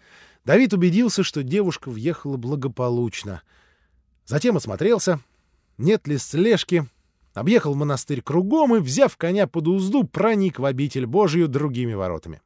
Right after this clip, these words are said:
Посетовав, что с ним нет верного Истомы, которому, готовя завтрашний день, пришлось остаться в городе, Давид отвёл в стойло коня и поспешил туда, где покинул поутру свою прекрасную возлюбленную.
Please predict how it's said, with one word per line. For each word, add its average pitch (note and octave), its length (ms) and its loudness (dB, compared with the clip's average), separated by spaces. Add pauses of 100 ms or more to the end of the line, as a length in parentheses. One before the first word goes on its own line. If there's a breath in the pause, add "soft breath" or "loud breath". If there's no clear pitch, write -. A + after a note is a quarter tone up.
(480 loud breath)
Посетовав, A3+ 600 2
что - 180 -4
с - 100 -8
ним A3 200 -4
нет D3 180 -4
верного C3+ 440 -4
Истомы, B3 560 -2 (320 loud breath)
которому, F#3+ 380 -2
готовя F3+ 420 4
завтрашний D3+ 580 0
день, D#3+ 260 -2
пришлось C#3 480 -4
остаться C3+ 500 -6
в G#2 120 -10
городе, F#3 480 0 (560 soft breath)
Давид F3 300 0
отвёл E3+ 360 0
в - 80 -10
стойло E3 440 -2
коня D3+ 460 -4
и D3 80 -2
поспешил A2+ 520 -8
туда, A#2+ 420 -6
где D3+ 200 -6
покинул C#3 560 -6
поутру A#2 520 -10
свою G2+ 240 -10
прекрасную G2+ 640 -12
возлюбленную. D2+ 760 -14